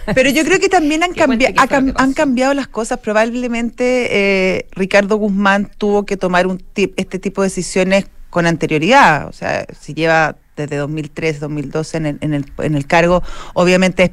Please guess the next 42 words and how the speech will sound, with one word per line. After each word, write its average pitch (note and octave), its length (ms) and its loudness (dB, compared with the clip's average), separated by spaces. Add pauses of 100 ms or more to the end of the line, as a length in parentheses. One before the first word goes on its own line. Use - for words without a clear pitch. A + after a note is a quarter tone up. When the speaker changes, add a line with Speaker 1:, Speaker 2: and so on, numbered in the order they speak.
Speaker 1:
no F#3 160 0
es F#3+ 80 2
primera F#3+ 340 2
vez F#3 160 0
que A3 140 -2
tiene G3+ 260 -4
que G3+ 80 -4
tomar F#3+ 280 0
este F3+ 240 -4
tipo F3 400 0
de E3+ 100 2
decisiones. D#3+ 680 0 (400)
Pero G#3 160 4
yo A3 120 4
creo C4+ 140 2
que D4 100 0
también C4 300 4
han C#4 60 4
ido, C#4 240 4
han A#3 120 2
ido B3+ 120 4
cambiando A#3+ 360 2
los A#3 260 0
estándares D#3+ 920 0
de E3 100 -2
probidad F3 720 4
en F#3+ 140 -4
el F3+ 100 -4
país E3+ 400 -2 (360)
y F#3 100 -4
la F#3 100 2
forma G#3 380 0
en A3+ 60 -4
cómo G#3 200 -4
se G3 80 -2
hacen F#3 240 -2
las E3 120 -4
cosas G#3+ 360 -2
y - 20 -14
cómo G3+ 220 -2
se F3+ 220 -4
gastan, A3 840 0